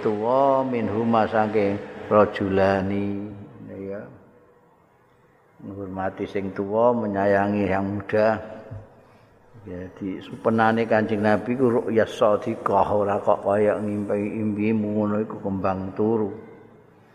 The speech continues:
Jadi ngemu pelajaran juga.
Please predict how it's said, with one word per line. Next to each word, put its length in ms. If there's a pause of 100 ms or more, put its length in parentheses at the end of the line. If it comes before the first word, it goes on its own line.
(760)
Jadi 400 (640)
ngemu 480
pelajaran 720
juga. 720